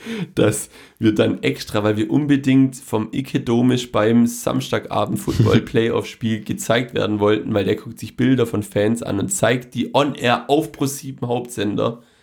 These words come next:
Speaker 1: Und dann haben wir extra ein Bild gemacht, ein bisschen zu spät. Und da war das Blau vom Randstudio war ganz genau in deinen Haaren drin. Und das
Speaker 2: Ja,
Speaker 1: sah
Speaker 2: man
Speaker 1: so witzig aus.
Speaker 2: Man muss erklären, wir standen vor meinem Beamer, also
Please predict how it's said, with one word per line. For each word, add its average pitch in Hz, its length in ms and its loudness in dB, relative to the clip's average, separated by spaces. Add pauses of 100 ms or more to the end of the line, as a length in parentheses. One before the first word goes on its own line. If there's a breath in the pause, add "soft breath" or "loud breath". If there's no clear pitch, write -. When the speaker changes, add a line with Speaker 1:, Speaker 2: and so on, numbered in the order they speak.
(760 soft breath)
Speaker 1:
Und 117 240 2
dann 135 80 4 (100)
haben 117 160 4
wir - 60 0
extra 110 240 -2
ein 107 80 -2
Bild 120 220 2
gemacht, 107 280 -2
ein - 20 -20
bisschen 127 240 0
zu 117 100 -6
spät. 123 460 0 (300 loud breath)
Und 110 160 -2
da 110 120 4
war 107 280 -2 (560 soft breath)
das 107 220 -2
Blau 120 500 2
vom 120 240 2
Randstudio 135 880 2
war 113 140 -2
ganz 131 320 0
genau 117 340 2
in 123 220 0
deinen 107 260 0
Haaren 104 320 -2
drin. 104 280 -4
Und 98 80 -2
das 101 80 6
Speaker 2:
Ja, 98 40 6
Speaker 1:
sah 95 100 4
Speaker 2:
man 98 140 -2
Speaker 1:
so - 420 -2 (100)
witzig - 480 -2
aus. 113 100 0
Speaker 2:
Man 107 100 6
muss 107 140 2
erklären, 101 460 2
wir 98 60 2
standen 98 420 -2
vor 95 340 2
meinem 92 560 -2
Beamer, 104 560 2 (100)
also 98 300 2